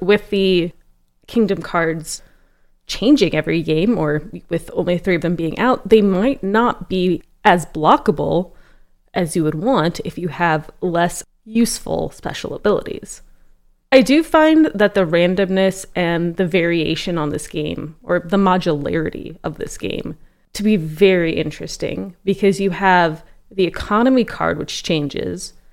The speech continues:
you have the kingdom cards, which change, you have the twist card, which changes, and those three setup cards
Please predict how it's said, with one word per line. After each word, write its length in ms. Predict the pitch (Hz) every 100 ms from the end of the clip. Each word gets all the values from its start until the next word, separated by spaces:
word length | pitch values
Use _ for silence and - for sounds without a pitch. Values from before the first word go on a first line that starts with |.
| _
you 140 | - 196
have 440 | 156 175 160 156
the 80 | 165
kingdom 440 | 160 277 320 220
cards, 320 | - - 160 -
which 180 | -
change, 580 | - - - 165 208 - _ - _ _
you 120 | 202
have 220 | 180 175
the 80 | 156
twist 400 | - - 381 -
card, 280 | - 160 151
which 240 | 151 -
changes, 600 | - 151 - - - 196 - - _ _ _ _
and 220 | 202 180
those 260 | 202 277 -
three 200 | 277 262
setup 380 | - 160 151
cards 580 | - 147 147 143 - -